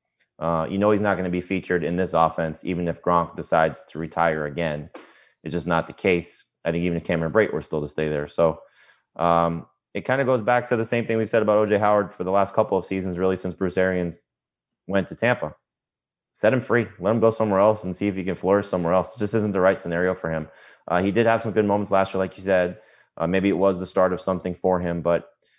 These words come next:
coming off the injury in this offense with all these weapons, uh, I just don't see him having the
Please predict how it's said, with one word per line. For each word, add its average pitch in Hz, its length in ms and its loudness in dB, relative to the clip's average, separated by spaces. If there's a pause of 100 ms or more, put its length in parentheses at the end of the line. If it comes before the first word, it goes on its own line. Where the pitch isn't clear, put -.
(180)
coming 117 240 0
off 117 200 2
the 104 80 0
injury 101 440 0
in 98 120 -2
this 107 180 -2
offense 98 500 0
with 85 140 -4
all 92 160 4
these 92 160 -2
weapons, 92 640 -2
uh, 82 280 -2
I 87 80 -2
just 87 200 -6
don't 87 160 -2
see 92 160 -6
him 85 160 -4
having 82 440 -2 (880)
the 107 120 4